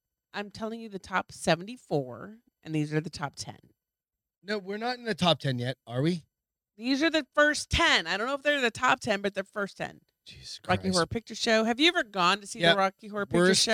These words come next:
Speaker 2: fucking movie ever.
Speaker 1: No,
Speaker 2: That's
Speaker 1: but
Speaker 2: not
Speaker 1: have you
Speaker 2: a
Speaker 1: gone
Speaker 2: hor-
Speaker 1: to see it at
Speaker 2: Yeah.
Speaker 1: the movie
Speaker 2: Nope,
Speaker 1: theater?
Speaker 2: nobody cares. Move on.
Speaker 1: Have you seen
Speaker 2: I'm
Speaker 1: the movie?
Speaker 2: talking horror movies, honey.
Speaker 1: You're a whore,
Speaker 2: Are
Speaker 1: so
Speaker 2: you
Speaker 1: shut up.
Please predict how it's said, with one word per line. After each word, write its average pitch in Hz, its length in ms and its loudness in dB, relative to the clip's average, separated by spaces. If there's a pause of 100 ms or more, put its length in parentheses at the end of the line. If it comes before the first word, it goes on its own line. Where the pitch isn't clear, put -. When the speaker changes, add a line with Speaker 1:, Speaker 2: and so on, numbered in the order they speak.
(160)
Speaker 2:
fucking 180 260 -2
movie 139 360 2
ever. 117 200 0
Speaker 1:
No, 117 60 -2
Speaker 2:
That's 240 140 4
Speaker 1:
but - 100 4
Speaker 2:
not 180 140 6
Speaker 1:
have 190 80 6
you 185 100 6
Speaker 2:
a - 20 2
Speaker 1:
gone 240 240 6
Speaker 2:
hor- - 80 4
Speaker 1:
to 277 80 0
see 226 300 -2
it 190 200 2
at 139 120 2
Speaker 2:
Yeah. 117 60 -4
Speaker 1:
the 190 60 -10
movie 190 260 -2
Speaker 2:
Nope, 147 140 0
Speaker 1:
theater? 131 160 -4
Speaker 2:
nobody 151 200 0
cares. 135 380 -4
Move 139 200 -8
on. 123 140 -4 (760)
Speaker 1:
Have - 80 -20
you 180 60 -16
seen 165 160 4
Speaker 2:
I'm 220 100 6
Speaker 1:
the 247 100 6
movie? 247 60 12
Speaker 2:
talking 240 340 6
horror 214 640 12
movies, 190 520 10
honey. 139 260 -2
Speaker 1:
You're 214 220 4
a 190 40 2
whore, 160 240 2
Speaker 2:
Are 139 60 -12 (100)
Speaker 1:
so 147 120 2
Speaker 2:
you 165 60 6
Speaker 1:
shut 240 200 8
up. 131 120 2